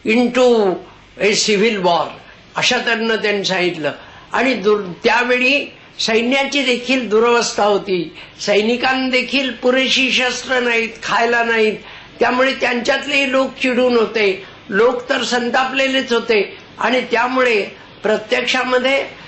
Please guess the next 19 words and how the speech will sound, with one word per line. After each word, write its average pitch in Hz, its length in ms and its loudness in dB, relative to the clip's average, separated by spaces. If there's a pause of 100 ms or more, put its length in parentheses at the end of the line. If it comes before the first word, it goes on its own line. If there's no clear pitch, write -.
(180)
रशिया 214 520 2
जिंकतो 254 520 0
का 247 220 -2 (100)
इंग्लंड 233 560 2
अमेरिकेचा 233 680 0
विजय 214 400 0
होतो 202 520 0 (320)
याच्यापेक्षा 240 680 0
देखील 233 460 0
रशियाची 233 640 0
हलाखीची 220 720 0
परिस्थिती 226 880 -2 (300)
याचाच 220 500 0
मुळे 269 260 2
अधिक 214 400 0
प्रभाव 196 320 2
पडलेला 175 520 0
दिसून 151 360 -6
आला. 131 180 -4